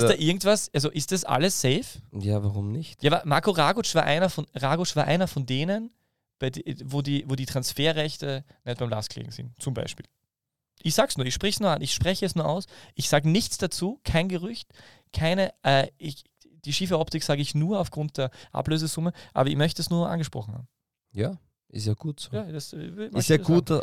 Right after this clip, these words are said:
Speaker 2: aufzuklären.
Speaker 1: Aber wir wissen, Jürgen Werner hat sich völlig zurückgezogen. Er hat keine Beteiligungen mehr bei irgendwelchen, äh, G M B Hs, die irgendwelche Spielerrechte, Transfers, irgendwas abwickeln. Er ist einfach nur Investor.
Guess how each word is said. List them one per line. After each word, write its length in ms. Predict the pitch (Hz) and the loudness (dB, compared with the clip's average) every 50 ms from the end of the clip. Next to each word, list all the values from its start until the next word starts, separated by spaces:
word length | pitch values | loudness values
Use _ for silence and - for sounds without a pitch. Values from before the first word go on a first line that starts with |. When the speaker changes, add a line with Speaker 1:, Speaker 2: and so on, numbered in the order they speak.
| - | 0
Speaker 2:
aufzuklären. 520 | - 92 113 113 - - - 120 - 151 180 | 0 0 0 0 0 -4 0 4 6 8 8
Speaker 1:
Aber 60 | 185 165 | 8 8
wir 80 | 147 | 8
wissen, 340 | 147 208 247 233 - 226 214 | 8 6 6 6 4 4 4
Jürgen 260 | 175 175 180 180 175 | 6 6 6 6 4
Werner 260 | 156 156 151 160 165 160 | 4 4 4 4 4 2
hat 120 | 151 139 | 2 0
sich 160 | - 143 - | 0 -4 -4
völlig 300 | - - 147 151 156 143 | 0 0 2 2 0 -2
zurückgezogen. 720 | - - 139 127 160 160 - 185 - - 165 180 190 196 190 | -2 -4 -2 -2 -4 -4 -4 -6 -6 -4 -4 -4 -4 -4 -4
Er 80 | 147 | -4
hat 100 | 135 - | -4 -4
keine 240 | - - 143 147 165 | -2 -2 0 0 0
Beteiligungen 640 | 151 147 143 - 131 135 143 147 147 139 135 139 65 | -2 -4 -2 0 0 0 0 -2 -4 -4 -4 -4 -4
mehr 100 | - 135 | -4 -4
bei 120 | - 131 | -4 -6
irgendwelchen, 520 | - 147 160 180 190 156 143 131 131 131 127 - - - - - _ _ | -6 -4 -6 -4 -4 -4 -4 -4 -4 -8 -8 -12 -16 -20 -20 -20 _ _
äh, 160 | - - - | -8 -8 -6
G 120 | 131 - 127 | -4 -4 -4
M 100 | 127 123 | -2 -2
B 80 | 123 120 | -2 -2
Hs, 260 | 113 113 139 - - | -2 -2 -2 -4 -6
die 120 | - 139 143 | -8 -8 -8
irgendwelche 420 | 143 147 156 - 131 123 127 120 | -8 -8 -6 -6 -6 -4 -4 -6
Spielerrechte, 1300 | 120 - - 147 160 165 156 156 151 - _ - - - _ _ _ _ - - 127 135 139 - - 143 139 | -6 -6 -6 -4 -2 0 0 0 -2 -6 _ -20 -20 -20 _ _ _ _ -8 -6 -4 -4 -4 -6 -8 -8 -6
Transfers, 580 | - 135 127 127 - - 123 127 131 131 - | -6 -6 -6 -4 -4 -2 0 0 0 0 -2
irgendwas 320 | - 139 151 - 139 135 135 | -4 -6 -4 -4 -4 -2 -2
abwickeln. 580 | 131 131 - - 131 120 - 131 123 123 - - _ _ | -4 -4 -4 -6 -6 -6 -4 -6 -6 -6 -8 -12 _ _
Er 180 | - - 117 113 | -6 -4 -2 -2
ist 200 | 113 - - - | -2 -4 -4 -2
einfach 320 | - 123 135 - 143 127 | -2 -2 -2 -4 -4 -4
nur 160 | 131 131 131 | -2 -4 -2
Investor. 480 | - 143 139 110 107 104 - - - | -2 -4 -4 -4 -6 -8 -10 -14 -18